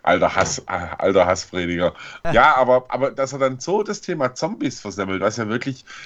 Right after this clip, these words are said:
Speaker 1: au-, auch echt einiges bietet, äh, das hätte ich, also da, da hätte ich nicht damit gerechnet. Zu-, zumal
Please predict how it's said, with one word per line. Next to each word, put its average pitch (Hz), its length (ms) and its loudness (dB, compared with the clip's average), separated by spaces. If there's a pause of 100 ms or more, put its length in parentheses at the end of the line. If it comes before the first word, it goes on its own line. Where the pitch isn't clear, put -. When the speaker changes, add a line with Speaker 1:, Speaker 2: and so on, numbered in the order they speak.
(160)
Speaker 1:
au-, 101 300 4 (120)
auch - 460 0 (100)
echt - 320 -4
einiges 107 440 2
bietet, 139 560 -2 (120)
äh, 101 220 4 (160)
das 107 180 0
hätte 135 160 0
ich, 120 140 -6
also 107 220 -6
da, 101 300 2
da - 160 -2
hätte 110 120 0
ich 120 100 -6
nicht 107 280 -4
damit 95 220 0
gerechnet. 92 380 -4
Zu-, 104 120 -6
zumal 104 500 4